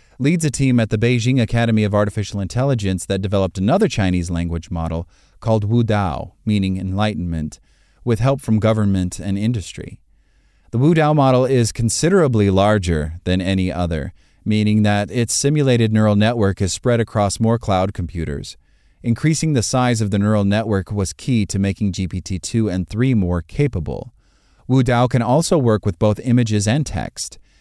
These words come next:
and Tong has founded a company to commercialize it.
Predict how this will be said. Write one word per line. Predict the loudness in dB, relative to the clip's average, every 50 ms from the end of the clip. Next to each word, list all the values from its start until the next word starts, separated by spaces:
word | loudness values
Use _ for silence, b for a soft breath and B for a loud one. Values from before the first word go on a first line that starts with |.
| _ _ -6
and | -2 -2 0
Tong | 2 2 2 2 2
has | 0 0
founded | 0 0 0 0 0 0 0
a | -2
company | 0 -2 -2 0 0 0 0 -2
to | -2 -6
commercialize | -6 -2 0 0 0 0 0 -2 -4 -4 -4 -4 -6 -8
it. | -10 -14 -16 -20